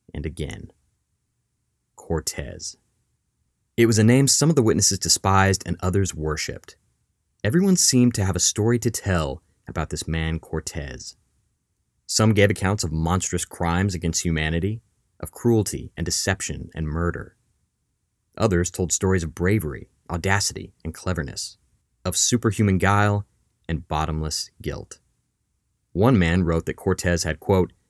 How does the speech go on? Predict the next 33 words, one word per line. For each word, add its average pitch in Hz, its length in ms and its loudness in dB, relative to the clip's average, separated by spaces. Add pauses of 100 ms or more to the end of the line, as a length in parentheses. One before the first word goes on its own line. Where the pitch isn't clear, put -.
(220)
"no 90 220 4
more 110 220 2
conscience - 800 -2 (100)
than 80 180 -2
a 80 60 0
dog," 95 520 -10 (800)
end 76 160 -6
quote. - 260 -16 (1000)
But 92 100 0
what 101 280 2
the 180 80 2
lawyers 120 420 6
wanted 92 300 2
to 90 100 -2
know, 78 440 -4 (420)
what 113 140 0
they 160 40 4
were 139 120 2
trying 113 460 4
to 92 100 -2
figure 95 500 -2
out, 57 320 -6 (580)
is 85 140 -2
what 107 220 0
exactly 95 840 0 (120)
had 87 120 -4
happened 73 480 -4
just 82 160 -6
a - 60 -6
handful 107 480 -2
of 120 100 -2
years 82 480 -2
earlier. 85 560 -6